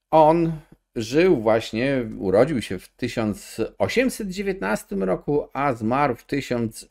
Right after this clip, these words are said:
dziewięćset piątym. Był francuskim ekonomistą, statystykiem. Zaczął badać te cykle, mm, chciał stworzyć model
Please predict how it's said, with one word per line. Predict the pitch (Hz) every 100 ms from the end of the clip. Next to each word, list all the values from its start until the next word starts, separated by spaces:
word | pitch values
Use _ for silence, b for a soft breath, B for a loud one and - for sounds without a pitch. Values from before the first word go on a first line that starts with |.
| _
dziewięćset | 104 98 117 107 117 113 - 107 - 95
piątym. | - 101 143 143 120 101
Był | 104 98
francuskim | 92 104 110 123 - 110
ekonomistą, | 92 92 92 123 127 - 120 107 -
statystykiem. | 95 - 131 - 98 - 110 120 - 120 117 110 B B -
Zaczął | 110 151 165 147 113
badać | 139 151 120 -
te | -
cykle, | - 160 160 156 147 147
mm, | 143 120 131 123 120
chciał | 110 - 160
stworzyć | 156 - 139 139 127
model | 107 107 127 160 127 107 90